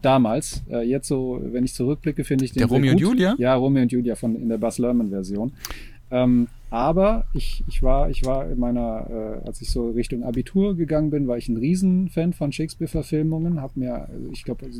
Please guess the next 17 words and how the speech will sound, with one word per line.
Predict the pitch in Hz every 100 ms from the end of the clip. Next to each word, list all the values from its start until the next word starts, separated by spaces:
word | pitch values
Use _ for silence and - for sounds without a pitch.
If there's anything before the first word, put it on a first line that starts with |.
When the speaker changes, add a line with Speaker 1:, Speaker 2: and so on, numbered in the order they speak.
| 117
Speaker 1:
damals | 123 123 -
fast | - 135 -
alles | 135 156 -
angeschaut, | 156 170 165 160 160 185 135
was | 131
es | 123 - - 131
so | 123
gab, | 113 120 143 180 - - - - - -
äh, | 147
vor | 123 135 131
allem | 135
die | 123 131
mit, | 127 -
mit, | 123 - 127
äh, | 117
Kenneth | - 127 113 -
Branagh. | 107 131 214